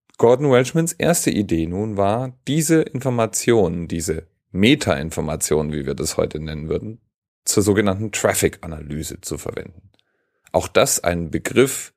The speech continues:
den wir erst heute kennen. Gordon Welchman war der Erste, der es gemacht hat. Was macht nun eine Traffic-Analyse? Die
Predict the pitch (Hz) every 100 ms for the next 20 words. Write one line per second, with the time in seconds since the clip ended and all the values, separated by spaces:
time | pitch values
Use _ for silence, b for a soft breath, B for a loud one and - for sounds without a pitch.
0 | _ _ _ 98 98 92 76 95 - -
1 | 82 78 - 85 69 - _ _ - 92
2 | 92 80 85 87 107 101 107 104 - 80
3 | 90 - 85 82 73 80 78 - 80 78
4 | - _ - 92 101 92 - 147 143 -
5 | 143 156 143 131 131 135 143 160 160 B
6 | B B B B _ - 135 156 170